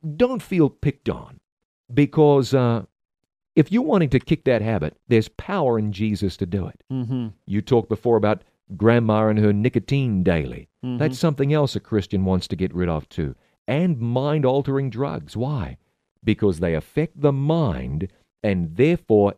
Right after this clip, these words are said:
Speaker 1: impact the relationship we have with Jesus Christ.
Speaker 2: You know, I, I hate to say this, but I used to do a little bit of all of that before <laughs> I became a Christian.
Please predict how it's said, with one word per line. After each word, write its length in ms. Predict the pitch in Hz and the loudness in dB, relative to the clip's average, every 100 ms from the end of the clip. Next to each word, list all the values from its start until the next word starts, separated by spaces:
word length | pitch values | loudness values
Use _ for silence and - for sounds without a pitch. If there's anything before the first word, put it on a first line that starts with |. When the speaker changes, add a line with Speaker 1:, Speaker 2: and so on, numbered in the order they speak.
| _ | _
Speaker 1:
impact 580 | 160 190 180 101 85 - _ | 0 0 0 -2 -4 -6 _
the 160 | 104 | -2
relationship 760 | 90 85 87 135 156 170 175 175 | 0 0 0 -2 -2 -4 -4 -4
we 120 | 202 | -4
have 260 | 120 80 85 | -2 -4 -2
with 160 | 113 | -4
Jesus 340 | - 82 95 90 | -2 -4 -4 -4
Christ. 520 | 98 71 60 - - _ _ _ - | -4 -6 -8 -18 -20 _ _ _ -4
Speaker 2:
You 80 | 143 | 2
know, 260 | 143 139 | 2 2
I, 380 | 131 143 143 135 | 0 -2 0 0
I 40 | 131 | 2
hate 180 | 156 156 | 2 2
to 80 | |
say 240 | 120 156 160 | -2 2 4
this, 220 | 131 117 | 2 -2
but 100 | - | -2
I 120 | 156 | 0
used 260 | 226 165 - | 0 -2 0
to 100 | 147 | -2
do 240 | 143 147 | 0 -2
a 20 | |
little 240 | 127 131 175 | 0 2 2
bit 140 | 151 | 4
of 100 | 160 | 4
all 280 | 139 185 139 | 4 4 2
of 60 | 120 | -2
that 280 | 110 104 | -6 -8
before 300 | - 127 147 | -6 -2 2
<laughs> 20 | 156 | 2
I 60 | |
became 340 | 151 143 156 127 | 4 2 2 0
a 60 | |
Christian. 540 | - 196 220 - 123 | -2 -4 -4 -6 -8